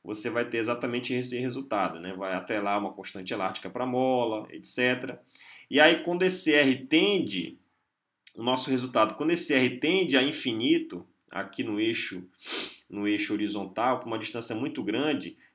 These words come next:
perceba que o gráfico ele vai se aproximando de um, o potencial de Morse. Ou seja, isso aqui também é uma assíntota na horizontal, né? E essa assíntota na horizontal diz o quê, né? O gráfico preto vai se aproximar da linha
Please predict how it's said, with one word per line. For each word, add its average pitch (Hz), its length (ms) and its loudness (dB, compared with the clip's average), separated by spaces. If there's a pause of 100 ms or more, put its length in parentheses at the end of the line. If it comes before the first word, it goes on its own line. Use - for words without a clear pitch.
perceba 156 520 2
que 156 140 0
o 143 40 4
gráfico 147 440 4
ele 131 100 2
vai 147 140 4
se 156 120 0
aproximando 180 1300 0
de 123 220 2
um, 107 280 0 (840)
o 92 80 -10
potencial 110 580 0
de 110 100 0
Morse. 107 600 0 (340)
Ou 131 140 0
seja, 147 640 2 (1120)
isso 131 240 2
aqui 156 160 2
também 165 380 4
é - 20 4
uma 180 160 2
assíntota 175 800 2
na 127 300 2
horizontal, 151 800 4 (520)
né? 104 360 -6 (160)
E 113 100 2
essa 135 300 6
assíntota 139 500 0
na 127 160 2
horizontal 131 500 2
diz 151 200 0
o 170 120 0
quê, 104 200 2
né? 95 240 -2
O 120 80 -4
gráfico 123 480 4
preto 139 440 0
vai 131 160 4
se - 160 -2
aproximar 147 800 0
da 147 120 2
linha 127 500 0